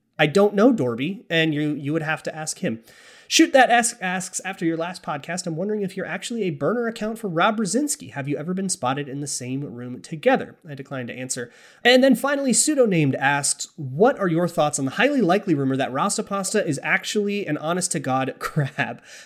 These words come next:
Uh, do you see that playing into the Kirk trade?" Um, no, I do not see that playing into the Kirk trade because Kirk Cousins doesn't care about what happens on Twitter.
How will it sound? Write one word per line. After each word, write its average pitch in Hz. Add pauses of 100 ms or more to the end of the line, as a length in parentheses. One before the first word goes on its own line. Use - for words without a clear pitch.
Uh, 147
do 160
you 202
see 180
that 165
playing 156
into 135
the 123
Kirk 180
trade?" -
Um, 139 (340)
no, 202
I 254
do 226
not 202
see 202
that 180
playing 165
into 156
the 175
Kirk 139
trade 127 (200)
because 131
Kirk 143
Cousins 131
doesn't 135
care 135
about 131
what 127
happens 135
on 139
Twitter. 117